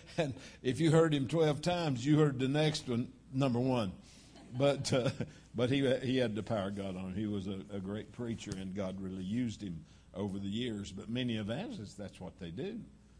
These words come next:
They just develop a few sermons, and they run with them the rest of their life. And, uh,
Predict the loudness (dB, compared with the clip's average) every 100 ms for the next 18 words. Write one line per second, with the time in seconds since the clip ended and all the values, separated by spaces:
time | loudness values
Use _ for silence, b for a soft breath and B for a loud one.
0 | B -14 -10 -10 -10 -10 -8 -6 -6 -8
1 | -10 -12 -12 -10 -8 -8 -8 -6 -6 -8
2 | -10 -10 -10 -8 -8 -8 -8 -8 -8 -8
3 | -8 -8 -6 -6 -8 -10 -8 -6 -8 -6
4 | -8 -8 -10 -12 -20 B B B B B
5 | B -8 -2 -2 0 -2 -4